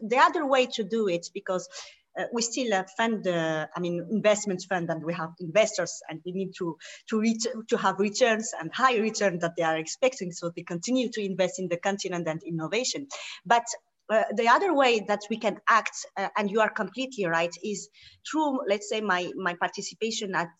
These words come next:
at the private sector, uh, representative C G M. And what we built over the last, uh, let's say, four years is a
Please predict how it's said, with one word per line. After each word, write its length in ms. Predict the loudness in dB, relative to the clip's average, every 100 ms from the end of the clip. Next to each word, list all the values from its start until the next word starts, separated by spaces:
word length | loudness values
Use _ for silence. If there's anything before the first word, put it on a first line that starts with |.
| -20 -14
at 120 | -6
the 80 | -6
private 360 | -2 -2 -2 -4
sector, 560 | -6 -4 -2 -2 -2 -4
uh, 100 | -2
representative 600 | -2 -2 -4 -4 -6 -8
C 240 | -6 -4 -4
G 220 | -2 -4
M. 160 | -4 -10 -18 -18 -4
And 220 | -2 -2 2
what 180 | 2 2 2
we 120 | 0
built 480 | 0 -4 -2 -2 -2 0
over 240 | 0 0
the 140 | -2 0
last, 640 | 2 4 2 -2 -10 -12 -6
uh, 200 | -6 -4
let's 220 | -6 -6 -6
say, 120 | -8 -2
four 200 | 0 0
years 360 | 0 -2 -6 -6
is 160 | -2
a 120 | -2